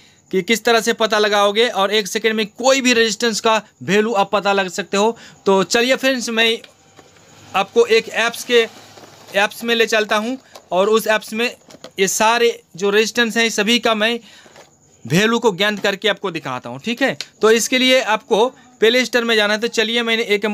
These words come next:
दूसरा मोबाइल ले लिया आपको दिखाने के लिए। चलिए, मैं इस मोबाइल को ओपन कर लेता हूं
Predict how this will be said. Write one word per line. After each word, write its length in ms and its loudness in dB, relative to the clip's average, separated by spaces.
दूसरा 360 -2
मोबाइल 340 0
ले 120 0
लिया 200 2
आपको 200 -6
दिखाने 360 -6
के 100 -6
लिए। 120 -4
चलिए, 360 -4
मैं 140 0
इस 200 -4
मोबाइल 320 2
को 120 -8
ओपन 300 -2
कर 180 -2
लेता 220 -2
हूं 160 -2